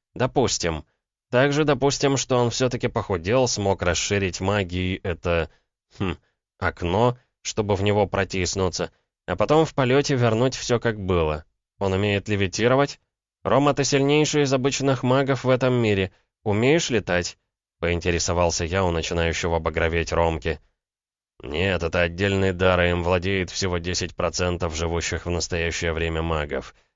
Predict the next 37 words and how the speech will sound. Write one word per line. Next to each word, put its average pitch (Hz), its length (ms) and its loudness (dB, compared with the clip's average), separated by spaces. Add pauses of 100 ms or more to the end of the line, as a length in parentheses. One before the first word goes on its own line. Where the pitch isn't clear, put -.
(100)
От 67 200 -6
силы 90 300 0
он 85 200 2
не 85 80 -2
зависит. 80 640 -4 (380)
Дима, 101 400 0
я 107 60 2
здесь 98 280 -2
ни 107 120 0
при 98 180 -2
чем, 90 380 0
почему 95 280 -2
ты 98 120 -4
меня 98 220 0
не 98 120 0
слушаешь?» — 78 720 -4 (400)
пробормотал 87 640 2
Гаранин, 92 580 0 (380)
но 101 120 0
я 120 180 2
лишь 131 200 0
поднял 113 400 2
руку, 127 240 0
заставляя 113 580 0
его 101 280 0
тем 92 240 -2
самым 95 360 0
замолчать. 87 800 -2 (800)
«Допустим, 165 560 2
что 165 240 2
он 156 160 6
входит 160 400 0
в 151 60 4
эти 151 160 4
несчастные 131 760 4
десять 123 340 0
процентов, 82 800 -2